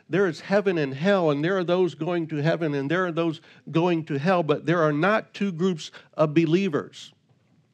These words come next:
What did Peter say? Remember when we were in First Peter, First Peter one nine,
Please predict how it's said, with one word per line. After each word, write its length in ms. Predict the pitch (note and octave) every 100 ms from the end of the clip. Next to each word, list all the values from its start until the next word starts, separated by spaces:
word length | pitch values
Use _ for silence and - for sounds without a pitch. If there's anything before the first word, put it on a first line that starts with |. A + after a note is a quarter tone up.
| _ _ _ -
What 120 | G3+
did 220 | G#3 D3+ - -
Peter 300 | G#3 G3 D#3+
say? 240 | - C3
Remember 500 | C3+ D3 D#3+ F3 E3
when 160 | D#3 D#3
we 140 | D#3+
were 80 | D#3+
in 100 | D3
First 300 | E3 E3+ -
Peter, 360 | F3+ F3 D3 B2+ - _
First 240 | E3+ D#3+
Peter 200 | E3 D#3+
one 280 | D3 D#3+ D#3
nine, 340 | E3 D#3+ C#3+